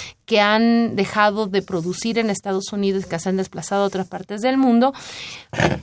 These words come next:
han provocado que la propia agenda de su, de megaapertura comercial que tiene Clinton y que representa este modelo económico tenga un, digamos, un paso hacia atrás, con lo cual es muy probable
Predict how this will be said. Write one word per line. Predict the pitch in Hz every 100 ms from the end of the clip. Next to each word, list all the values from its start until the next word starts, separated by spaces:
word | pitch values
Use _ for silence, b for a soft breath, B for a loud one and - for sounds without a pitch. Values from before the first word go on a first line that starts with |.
| -
han | - 247 254
provocado | 262 240 240 240 233 240 247
que | 196
la | 185 185
propia | 226 262 254 214
agenda | 214 254 233 233 226 220
de | 190
su, | 170 185 - -
de | 175 170 165
megaapertura | 190 180 175 170 185 175 180 240 214
comercial | 214 202 190 185 220 202 202
que | 170
tiene | 160 180 175 180 180 175 175 180
Clinton | 214 226 214 202 185
y | 165
que | -
representa | 170 - 156 190 196
este | 190 165
modelo | 160 170 226
económico | 320 311 247 254 277 B B B -
tenga | - 226 226 220 220 247 -
un, | - 190 196 202 202 196 185 175 - -
digamos, | 185 175 190 202 202
un | 233 226
paso | 233 220 - 233
hacia | 196 - 185
atrás, | 180 175 160 190
con | - 208 208
lo | 202
cual | 220 240
es | 240
muy | 220
probable | 220 220 214 208 196 208